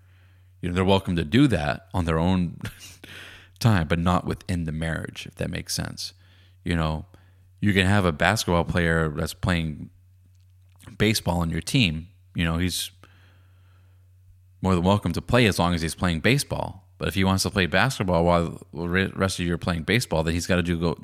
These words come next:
go do that on his own time. He's not participating in the game. Our government, our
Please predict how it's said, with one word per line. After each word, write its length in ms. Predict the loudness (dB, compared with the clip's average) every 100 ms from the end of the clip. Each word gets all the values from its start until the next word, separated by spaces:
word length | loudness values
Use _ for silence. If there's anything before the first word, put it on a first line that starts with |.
| -4
go 120 | -2
do 120 | -2
that 160 | -2 -2
on 60 | -2
his 140 | -2
own 160 | -4 -4
time. 400 | -8 -12 -14 -20 -20 -20 -20 -10
He's 180 | -4
not 160 | -2 -4
participating 720 | -6 -4 -2 -2 -4 -4 -4
in 120 | -6
the 80 | -8
game. 560 | -10 -10 -8 -8 -12 -16 _ _ _ _ _ _ _ _ _ _ -4
Our 240 | 0 0
government, 520 | 2 2 2 -2 -4
our 440 | -2 0 0 -2